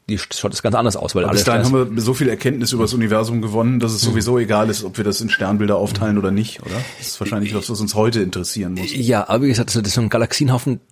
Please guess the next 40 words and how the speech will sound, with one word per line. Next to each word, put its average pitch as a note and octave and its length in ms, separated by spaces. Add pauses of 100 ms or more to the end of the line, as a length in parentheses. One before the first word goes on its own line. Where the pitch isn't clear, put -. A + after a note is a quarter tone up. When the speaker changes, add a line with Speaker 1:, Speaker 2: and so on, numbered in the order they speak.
Speaker 1:
Die A2+ 80
interessante A#2+ 540
Frage G#2+ 360
ist - 200
eigentlich G2+ 220
nicht, A#2 220
äh, G2 300
ob - 240
der F#2 180
in F2 460
Zukunft G2+ 320
auch G#2 60
noch B2 140
da F2+ 120
ist, D2+ 280
sondern, G2 260
äh, F2+ 240 (260)
was - 160
das A2 140
eigentlich F#2+ 160
ist, B2+ 140
ein F#2 60
Galaxienhaufen. F2+ 640
Ja, G#2 100
und G2 120
warum, G2 400
äh, B1 720
Galaxien G#2 540 (1000)
sich A#2 120
einen G2+ 100
Haufen G#2+ 320 (160)
ansammeln F2 680
oder F#2+ 160
was G2 80
Speaker 2:
Warum G2+ 100
die G#2 60
Speaker 1:
nicht. - 60
Speaker 2:
Klumpen, C3 480 (140)
meinst F#2+ 220
du? C#3 100